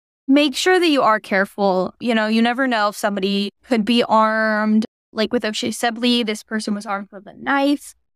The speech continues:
It is so important to, yes, stand up for our community, but stand up for your own safety, prioritize your safety because your voice is powerful and we need you here. So just take care of yourselves. Check in on your friends, check in on your peers,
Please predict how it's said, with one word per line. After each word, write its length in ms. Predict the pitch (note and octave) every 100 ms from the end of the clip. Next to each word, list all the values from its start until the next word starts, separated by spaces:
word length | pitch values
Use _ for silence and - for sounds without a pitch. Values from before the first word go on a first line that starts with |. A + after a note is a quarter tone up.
| _
It 180 | - D4+
is 180 | D#4 C4
so 260 | - C4+
important 460 | B3+ A#3+ A#3 A#3 A3
to, 100 | B3
yes, 320 | A3 G#3 G#3
stand 340 | - A#3 G#3+ G3+
up 180 | G3
for 120 | - G3+
our 120 | G#3+
community, 560 | A3+ G#3+ G3+ G#3 G#3+
but 200 | G3 G#3+ -
stand 260 | B3 A#3+
up 100 | B3+
for 80 | C#4+
your 140 | C4+
own 200 | G#3 G#3
safety, 400 | G#3+ F#3+ G3 -
prioritize 580 | G3 G#3+ G#3 G#3 A3+ A3
your 80 | A3
safety 420 | G#3+ G3 G3+ G#3
because 600 | G3 - G#3+ G3+ F#3+ - -
your 220 | A3 A3
voice 320 | G#3+ G#3+ G#3+
is 260 | A3+ - - _ _ _ _
powerful 800 | A#3 G#3+ G3 G#3+ G#3 G3+ G3+ -
and 300 | G#3 G3+ G#3+
we 120 | A3
need 240 | G#3 G3 G3+
you 140 | -
here. 400 | G#3+ - - A3+
So 580 | - - A3 G3+ G3+ G3 _ _ D4+
just 180 | D4
take 200 | - F#4
care 220 | - A3 G#3+
of 40 |
yourselves. 640 | A3 A3 G#3 G3+ G#3 - _
Check 260 | - A3+
in 80 | C4
on 120 | B3+
your 140 | B3 B3
friends, 480 | - G3+ G3+ G#3+ -
check 200 | G#3 G#3+
in 80 | G#3
on 100 | G#3 _ _ _ _
your 100 | G3
peers, 360 | G3+ G3+ -